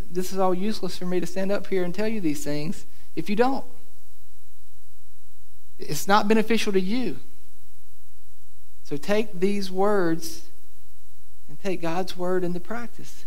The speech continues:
and yield yourself. That's the first step. You have to understand, because you won't get anywhere further until you yield yourself in the morning. Yield yourself that day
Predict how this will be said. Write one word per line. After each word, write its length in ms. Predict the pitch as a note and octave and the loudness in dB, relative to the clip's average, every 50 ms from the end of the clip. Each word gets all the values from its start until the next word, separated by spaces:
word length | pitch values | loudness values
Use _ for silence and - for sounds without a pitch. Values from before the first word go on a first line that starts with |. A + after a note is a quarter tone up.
| - - | 0 0
and 140 | D3 D3 D3+ | 0 0 0
yield 260 | D3+ E3+ G3 G#3+ G3+ | 2 2 2 2 2
yourself. 320 | G3+ F3+ - - C#3+ C3+ C3+ | 0 0 0 0 0 0 0
That's 200 | E3+ G3+ G#3 - | 0 0 0 0
the 80 | G#3 | 0
first 320 | F3+ - G#3 G#3+ G#3+ G#3 - | 0 0 0 0 0 0 0
step. 400 | - G#3+ A#3 A#3+ F#3+ - - - - - - - - - - - - - - - | 0 0 0 0 0 -2 -2 0 0 0 0 0 0 0 0 0 0 -2 -2 -2
You 100 | D#3 E3+ | -2 -2
have 100 | F#3 F3+ | -2 0
to 80 | G3 G3 | 0 0
understand, 480 | F#3+ F#3+ F3+ - G3+ G#3 G#3 F#3+ D#3+ | 0 0 -2 0 0 -2 -2 -2 -2
because 240 | D3 - E3+ D#3 D#3 | -2 0 0 0 0
you 80 | F3 G3 | 0 0
won't 180 | G3 F#3+ F#3 | 0 0 0
get 140 | F#3 G3+ G3+ | 2 2 2
anywhere 400 | G3+ G#3 G3+ G3 G3 G3 G3 G3 | 2 2 0 0 0 0 0 0
further 460 | F#3+ - G3+ G3+ F#3 D#3 C#3+ C#3 C#3 | 0 0 0 0 0 0 0 0 0
until 240 | C#3 C#3 C#3 - D#3+ | 0 0 0 0 0
you 100 | D3+ D#3 | 0 0
yield 240 | D#3 D3+ D#3+ E3 D#3 | 0 0 0 0 0
yourself 420 | D#3 D3+ - - D#3+ D3+ C#3+ - | 0 0 0 0 0 0 0 -2
in 60 | D3+ D3 | -2 -2
the 60 | C#3+ | -2
morning. 420 | D3 D3+ D3+ D3 C3+ - E3 E3 - - - - - - - - - - - - - | -2 -2 0 0 0 0 0 0 0 0 0 0 0 0 0 0 0 0 0 0 0
Yield 200 | - D3+ D#3 D#3 | 0 0 0 0
yourself 340 | D#3 D#3 - - D#3 D3 C#3+ - | 0 0 0 0 0 0 0 0
that 200 | D#3 C#3 - - | 0 0 0 0
day 320 | C#3 C3 B2 A#2+ A#2+ | 0 0 0 0 0